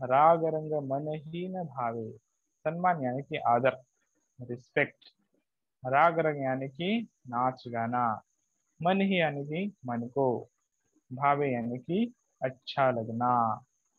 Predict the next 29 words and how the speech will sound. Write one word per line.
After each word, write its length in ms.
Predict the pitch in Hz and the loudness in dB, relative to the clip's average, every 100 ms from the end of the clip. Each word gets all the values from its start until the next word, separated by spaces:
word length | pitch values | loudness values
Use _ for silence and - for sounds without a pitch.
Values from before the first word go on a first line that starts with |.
| _ _ _ _ | _ _ _ _
यहाँ 80 | 170 | -6
पे 80 | 190 | -4
देखो 420 | 180 170 190 240 _ _ _ _ _ _ _ _ _ _ | -4 -4 -6 -8 _ _ _ _ _ _ _ _ _ _
कि 340 | 226 196 175 202 _ _ _ _ _ _ _ _ _ _ | 0 0 0 -6 _ _ _ _ _ _ _ _ _ _
जो 200 | 185 175 | 4 6
व्यक्ति 640 | 156 - _ 180 147 156 - _ _ | 4 2 _ 2 2 0 -10 _ _
कोई 160 | 147 160 | 2 2
भी 120 | 170 | 0
काम 320 | - 135 139 | 2 2 2
करने 360 | 139 139 135 120 - _ _ _ | 0 -2 0 -4 -8 _ _ _
से 80 | 147 | -4
पहले 300 | 147 147 147 | -2 0 0
अगर 200 | 143 147 | 0 -2
सोच 340 | - 147 - | -2 -4 -4
समझकर 440 | 135 135 135 - 151 - - | -4 -2 -4 -2 -2 -2 -10
विचार 300 | 127 135 139 | -4 0 0
नहीं 260 | 139 143 139 | 0 -4 -6
किया, 220 | 131 127 | -2 -2
अ, 160 | - 123 127 _ _ _ _ | 0 -4 -4 _ _ _ _
अ, 280 | 123 117 113 - _ _ _ _ _ | 0 0 -4 -10 _ _ _ _ _
काम 160 | 135 151 | 2 2
करने 280 | 139 135 135 | 2 -2 -2
से 140 | 147 | -4
पहले 240 | 135 139 139 | -4 -2 0
अगर 160 | 143 | 0
विचार 380 | 131 117 131 139 | -2 -2 0 -2
नहीं 160 | 143 135 | -2 -6
करता 320 | 127 - 131 | -8 0 2
है, 180 | 127 | 2